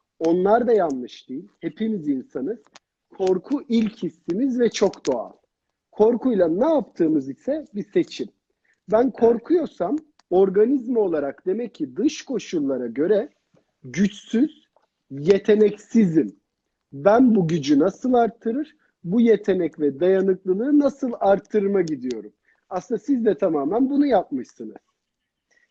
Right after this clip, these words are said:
Speaker 2: Ee, yani bazen korkular iyi bir şey. Yani senin kitabında okumuştum mu? Yanlış düzelt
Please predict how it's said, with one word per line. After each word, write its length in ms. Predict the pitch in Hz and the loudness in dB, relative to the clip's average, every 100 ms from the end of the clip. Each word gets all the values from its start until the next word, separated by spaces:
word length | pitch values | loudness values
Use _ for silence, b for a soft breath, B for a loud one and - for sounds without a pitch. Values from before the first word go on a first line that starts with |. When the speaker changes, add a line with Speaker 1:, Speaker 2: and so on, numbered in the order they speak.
| _ | _
Speaker 2:
Ee, 40 | 131 | -6
yani 720 | 123 120 120 127 135 131 113 - | -4 -4 -4 -2 -2 -6 -10 -2
bazen 640 | 127 156 175 185 202 - _ _ _ _ - | 2 2 0 0 -2 -6 _ _ _ _ -20
korkular 800 | - 156 151 143 - 185 202 - _ - | 0 4 4 2 0 2 2 0 _ -8
iyi 240 | 151 180 | -4 -4
bir 40 | |
şey. 340 | 175 - 110 98 | -4 -6 -6 -6
Yani 280 | 113 120 120 | -8 -10 -12
senin 460 | - 170 208 294 - | -8 -6 -4 -8 -12
kitabında 560 | - 190 185 196 190 | -2 0 0 0 2
okumuştum 520 | 180 170 160 147 - 147 147 | 2 -2 -8 -8 -10 -8 -6
mu? 120 | 151 | 0
Yanlış 360 | 147 160 156 139 | 0 0 -4 -6
düzelt 300 | 139 165 | 2 2